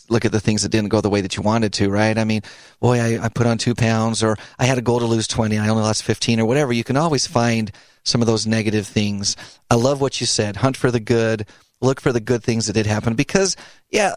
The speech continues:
I'm sure that all of us had challenges and problems in twenty seventeen. Uh, but I'm also positive that if you look, you're gonna be able to find good things that happened.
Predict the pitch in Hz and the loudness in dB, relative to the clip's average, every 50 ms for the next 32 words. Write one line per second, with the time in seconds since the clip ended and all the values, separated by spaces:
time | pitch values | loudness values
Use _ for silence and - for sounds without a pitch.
0 | - - 214 233 - - - 196 175 156 135 127 120 82 131 135 160 185 170 117 | -2 -2 -2 -2 -2 0 0 2 2 2 2 0 0 0 0 0 0 0 0 0
1 | 110 - - 120 110 104 - - 113 110 107 110 107 113 113 110 113 104 - - | -2 0 0 -2 -2 -2 0 0 0 2 0 0 0 0 0 0 -2 -2 0 2
2 | 101 95 98 104 101 104 104 101 - - 107 101 95 - - 101 95 90 85 - | 2 2 2 0 -2 -4 -6 -6 -2 -2 0 0 0 0 0 0 0 0 -2 -2
3 | - 101 104 117 135 - - - - - _ _ _ _ _ - 104 104 104 107 | 0 0 0 -2 -4 -6 -12 -20 -20 -20 _ _ _ _ _ 0 2 2 2 2
4 | 78 73 139 139 139 156 160 156 - - 180 185 180 - 160 135 - - - 135 | 0 0 -2 0 0 0 -2 0 0 0 0 0 0 0 -2 -2 -2 0 0 2
5 | 131 131 120 127 120 - 127 110 117 120 110 113 110 - 120 113 117 123 123 120 | 2 2 0 -2 -2 -2 0 0 2 0 0 0 -2 0 -2 0 2 2 2 2
6 | 113 107 - - _ _ _ 117 117 107 120 120 117 110 120 117 107 110 110 - | 0 -2 -6 -14 _ _ _ -4 -2 0 0 0 2 2 0 0 0 0 -2 -2
7 | - - 113 107 104 104 104 101 - - 120 117 101 - - 107 104 101 101 98 | 0 0 0 0 0 -2 -6 -6 -2 -2 0 0 -2 -2 -2 -2 -2 0 -2 -2
8 | 98 - 107 101 95 98 98 98 95 - 104 98 98 95 | -2 -2 -2 0 0 0 -2 -2 -2 -2 -2 -2 -2 -4